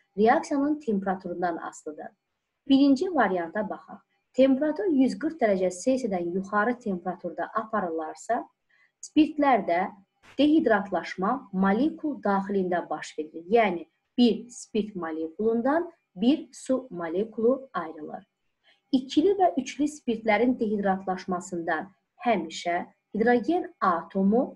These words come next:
hidroksil qrupu çıxan karbon atomunun qonşuluğunda olan karbonlardan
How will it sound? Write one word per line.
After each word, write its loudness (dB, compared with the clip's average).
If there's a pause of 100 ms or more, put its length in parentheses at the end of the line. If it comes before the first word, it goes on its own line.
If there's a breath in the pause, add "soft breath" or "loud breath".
(500 soft breath)
hidroksil 2
qrupu 2
çıxan 0
karbon 0
atomunun 0
qonşuluğunda 2
olan -2
karbonlardan -2